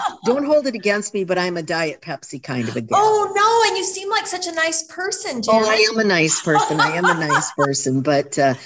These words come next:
Speaker 2: you know, the, I like my cold caffeine, but I,
Speaker 1: <laughs>
Speaker 2: we have, in the, in the Midwest, it tends to be with, uh, uh, with Diet Pepsi. But, um, so welcome. So excited to,
Speaker 1: Thanks.
Speaker 2: to meet you.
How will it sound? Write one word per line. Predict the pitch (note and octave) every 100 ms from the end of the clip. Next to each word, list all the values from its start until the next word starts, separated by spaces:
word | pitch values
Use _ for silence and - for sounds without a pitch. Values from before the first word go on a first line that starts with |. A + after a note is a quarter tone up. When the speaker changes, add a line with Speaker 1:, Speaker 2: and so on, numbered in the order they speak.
| - -
Speaker 2:
you | F3 F#3+
know, | G3 G3
the, | F#3+
I | G3+
like | A3 A#3 A#3
my | G#3+
cold | G3+ G3+ F#3+ E3
caffeine, | - C#3+ C#3+ - D3+ D3 C#3+
but | D3+
I, | E3 E3 A4 D#3+
Speaker 1:
<laughs> |
Speaker 2:
we | F3+ F#3
have, | E3+ E3+
in | F3 F#3 F3
the, | E3 D#3+
in | F#3 F3
the |
Midwest, | E3 F#3 E3+ F3+ F3 -
it | D#3+ -
tends | E3 D#3+ D3 -
to | F3+
be | D#3+ D3+ D3+ D3+ - _ _
with, | D3+ D#3+ D#3+ D3 -
uh, | E3 C#3+ C#3 C3+ - - _ -
uh, | C#3+ C3+ B2+
with | E3 D#3 C#3
Diet | D3 C#3+ C#3+ C3+ -
Pepsi. | D#3 - - C3+ B2
But, | D3+ D3 - E3
um, | D3+ C#3 C3 - - G4+
so | - F4+ F#4+ F4 - - _ -
welcome. | F3+ G3+ A#3+ A#3+ F3+ B2+
So | - A#3+
excited | A#3 - G3+ F#3+ F#3+ F#3+
to, | F#3
Speaker 1:
Thanks. | D3+ A3 -
Speaker 2:
to | D3+
meet | D#3+ F3+ F3
you. | F3+ E3+ E3